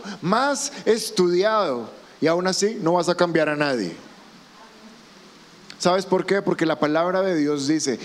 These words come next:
que el único que puede convencer a otro es el Espíritu Santo de Dios. Tú estás esta mañana aquí,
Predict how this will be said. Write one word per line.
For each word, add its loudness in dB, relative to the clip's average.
que 2
el 2
único 2
que 0
puede 0
convencer 0
a 2
otro 0
es 2
el 2
Espíritu 0
Santo 0
de 0
Dios. -2
Tú 4
estás 0
esta 0
mañana 2
aquí, 0